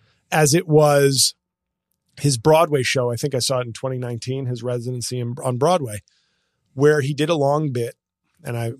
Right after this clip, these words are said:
some of my listeners may have heard me talk about this before, but he did a long bit about, um,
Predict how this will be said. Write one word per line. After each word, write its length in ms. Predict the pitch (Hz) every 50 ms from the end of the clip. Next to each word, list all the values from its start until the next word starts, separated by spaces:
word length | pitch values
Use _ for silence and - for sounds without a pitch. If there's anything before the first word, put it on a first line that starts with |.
| 120 -
some 160 | - - 143
of 40 | 135
my 100 | 127 123
listeners 480 | 123 117 120 107 - - 123 120 110 -
may 60 | 123
have 100 | 117 110
heard 180 | - 120 123 120
me 100 | 120 113
talk 220 | - 113 113 110
about 180 | 117 117 110 -
this 140 | 113 104 -
before, 320 | 113 107 - 123 127 117
but 100 | 117 120
he 80 | 120 123
did 140 | 120 127
a 40 | 120
long 460 | 117 120 123 127 139 151 160 160 143 120
bit 300 | 113 147 143 117 110 - _ _ _ _ _ _ _ _ -
about, 580 | 123 113 107 104 123 123 120 117 117 120 - _ _ _ _ _ _ _ _ _ _ _ -
um, 440 | - 120 113 110 110 110 107 110 -